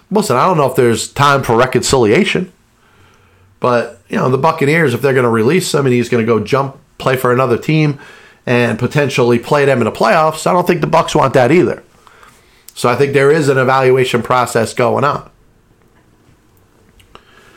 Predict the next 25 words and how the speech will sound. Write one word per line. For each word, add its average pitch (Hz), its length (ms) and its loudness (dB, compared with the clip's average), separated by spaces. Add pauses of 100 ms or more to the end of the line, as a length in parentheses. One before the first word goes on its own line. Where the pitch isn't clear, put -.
(440)
Now, 131 400 -2
you, 147 140 2
you 151 220 0
heard 196 180 2
me 185 80 2
a 170 60 -2
couple 165 320 0
weeks 165 240 0
ago 113 300 2
talking 127 420 0
about 120 500 0
the 113 100 0
D-, - 260 -8
John 127 280 0
Madden 123 300 0
documentary 110 680 -2 (460)
and 107 120 -2
how 113 320 2
it 110 100 2
really 127 320 2
did 123 240 0
sound 120 440 0
like 107 340 -2
a 101 80 0
eulogy. 101 540 -2